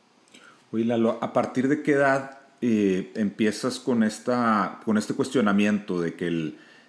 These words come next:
te gusta aprender, pero no te gusta la métrica que están utilizando en la escuela para medir si estás aprendiendo o no?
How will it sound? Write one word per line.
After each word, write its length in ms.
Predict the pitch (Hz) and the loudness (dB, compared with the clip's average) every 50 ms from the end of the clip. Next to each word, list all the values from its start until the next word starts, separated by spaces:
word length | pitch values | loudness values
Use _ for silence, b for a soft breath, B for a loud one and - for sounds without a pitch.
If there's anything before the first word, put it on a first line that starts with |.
| b b _ - - - 107 | b b _ -16 -14 -12 -6
te 60 | - 104 | -4 -2
gusta 260 | 98 101 101 - 131 | -2 -2 -2 -2 -2
aprender, 560 | - - 107 101 104 101 113 117 123 120 - - | -2 0 2 2 2 4 4 4 4 2 2 0
pero 180 | 110 98 98 | 0 0 0
no 120 | 98 101 101 | 0 0 -2
te 120 | - - 117 | -2 -2 -2
gusta 600 | 110 107 110 107 - - - 113 107 107 107 104 | 0 -2 -2 -6 -6 -4 -2 0 0 0 0 0
la 160 | 101 95 87 | 0 0 -2
métrica 680 | 87 92 101 110 110 - - 127 117 113 - 117 110 107 | 0 0 0 -2 -2 -2 -2 -4 -4 -2 -2 -4 -4 -4
que 80 | - 101 | -4 -8
están 220 | - - 101 98 | -6 -4 -4 -4
utilizando 580 | 104 101 - 113 104 98 95 - 104 98 98 101 | -4 -2 -2 -2 -2 -2 -2 -2 -2 -2 0 0
en 60 | 101 | 0
la 40 | 98 | -2
escuela 460 | 92 - - - 98 92 92 95 90 | -2 -4 -6 -4 -2 -2 -2 -2 -2
para 180 | - 101 92 90 | -2 -2 -2 -2
medir 280 | 87 85 82 85 85 85 | -2 -4 -4 -4 -4 -6
si 80 | - - | -10 -10
estás 240 | - - 92 - | -8 -8 -8 -8
aprendiendo 580 | - 98 - - 85 80 80 85 82 82 82 85 | -8 -10 -10 -10 -10 -8 -8 -8 -8 -8 -8 -8
o 40 | 85 | -8
no? 240 | 80 76 71 67 | -8 -8 -10 -10